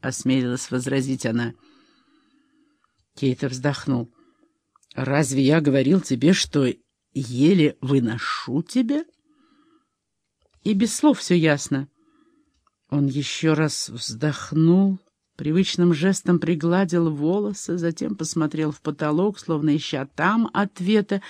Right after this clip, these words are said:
и, опустив глаза, направился к ней. «Я хочу, чтобы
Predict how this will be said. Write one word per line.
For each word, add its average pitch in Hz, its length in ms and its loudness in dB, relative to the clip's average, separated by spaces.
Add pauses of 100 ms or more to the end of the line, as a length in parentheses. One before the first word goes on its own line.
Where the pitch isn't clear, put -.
(180)
и, 220 80 0
опустив 240 560 2
глаза, 208 380 4
направился 170 640 2
к - 100 -14
ней. 147 240 2 (1500)
«Я 151 180 -4
хочу, 170 420 -6
чтобы 170 380 -4